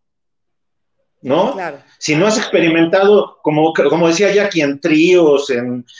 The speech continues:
Speaker 1: en lo que sea, pues no has vivido. Entonces, imagínate,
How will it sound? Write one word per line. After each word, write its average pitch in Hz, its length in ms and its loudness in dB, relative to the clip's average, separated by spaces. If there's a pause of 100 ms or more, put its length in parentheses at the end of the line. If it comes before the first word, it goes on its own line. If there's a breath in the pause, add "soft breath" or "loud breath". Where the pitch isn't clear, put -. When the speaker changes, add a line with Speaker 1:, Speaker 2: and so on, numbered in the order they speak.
(140 loud breath)
Speaker 1:
en 135 180 -2
lo 139 140 0
que 139 120 -2
sea, 180 460 -2 (240 loud breath)
pues - 340 -14 (300)
no 139 340 -2
has 131 160 -4
vivido. 151 720 -2
Entonces, 135 460 -2 (100)
imagínate, 233 680 -2